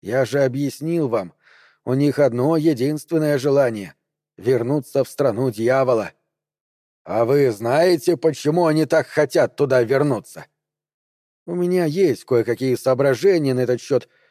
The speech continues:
но я не собираюсь делиться этими мыслями с вами. И вообще, по-моему, нам не стоит попусту тратить время, гадая о желаниях мертвецов». Взгляд Джерри вновь устремился в зеленые заросли за окном.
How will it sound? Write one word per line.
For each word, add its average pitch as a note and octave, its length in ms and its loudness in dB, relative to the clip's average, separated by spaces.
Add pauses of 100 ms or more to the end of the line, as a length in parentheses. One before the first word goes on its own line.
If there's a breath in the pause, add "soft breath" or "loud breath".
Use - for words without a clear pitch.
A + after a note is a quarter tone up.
(240)
но G#3+ 140 -12
я C#3 160 -4
не A#2+ 120 -4
собираюсь A#2 580 0
делиться B2+ 420 0
этими A2+ 400 -8
мыслями A2+ 480 -4
с - 140 -18
вами. D#2 360 -10 (580)
И G3+ 80 -2
вообще, D3 420 0
по-моему, D#3 540 0 (440 soft breath)
нам F3 200 0
не C3+ 100 2
стоит D3+ 400 0
попусту C#3 420 0
тратить C3+ 380 -2
время, A#2+ 440 0 (300 soft breath)
гадая B2+ 440 2
о - 140 -6
желаниях A2 520 -2
мертвецов». A#2+ 600 -2 (1040)
Взгляд B2+ 500 0
Джерри E3 340 4
вновь D3+ 320 0
устремился C3 640 -2
в A2 40 -4
зеленые C3+ 580 0
заросли B2 520 0
за A2+ 200 -2
окном. F2+ 320 -12